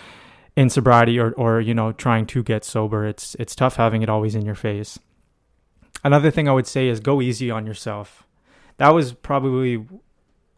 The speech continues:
one of the biggest things that I learned, um, in the beginning. Um, and probably one of the most important pieces of advice I could give is go easy on yourself. You know,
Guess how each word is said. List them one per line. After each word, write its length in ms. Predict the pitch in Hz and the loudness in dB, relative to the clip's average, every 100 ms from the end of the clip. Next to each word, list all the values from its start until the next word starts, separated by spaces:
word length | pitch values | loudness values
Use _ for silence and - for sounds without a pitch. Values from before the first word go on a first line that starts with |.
| _ _ _ _ _ | _ _ _ _ _
one 100 | 127 | -2
of 80 | 127 | 0
the 60 | |
biggest 340 | 113 120 113 - | 0 0 0 -2
things 200 | 117 113 | -4 -2
that 100 | 110 | -2
I 100 | 110 | -2
learned, 560 | 107 107 107 107 - | -2 -4 -4 -6 -10
um, 640 | 127 113 104 101 101 104 107 | -6 -4 -4 -6 -10 -14 -12
in 160 | 131 113 | -6 -4
the 60 | |
beginning. 540 | 107 110 113 110 107 107 _ - - - - _ - | -2 -2 -2 -2 -4 -8 _ -20 -20 -20 -20 _ -8
Um, 880 | 107 107 104 104 107 107 180 202 123 - | -4 -2 -4 -6 -8 -10 -12 -14 -10 -4
and 260 | 117 113 | 0 0
probably 520 | 113 127 120 117 117 | 0 0 2 2 2
one 180 | 110 117 | 0 0
of 60 | 120 | 0
the 60 | |
most 260 | 113 113 - | 0 -2 -2
important 360 | 113 127 117 110 | -4 0 0 -2
pieces 320 | 117 123 113 | -4 -4 -4
of 80 | 107 | -4
advice 360 | 104 110 110 | -2 -2 -2
I 60 | 113 | -4
could 140 | 113 | -2
give 200 | 107 117 | 2 2
is 100 | 110 | 2
go 220 | 107 135 | 2 2
easy 260 | 123 123 117 | 2 2 0
on 140 | 110 | 0
yourself. 420 | 110 104 - 110 - | -4 -6 -4 -6 -4
You 60 | |
know, 220 | 113 110 | -4 -4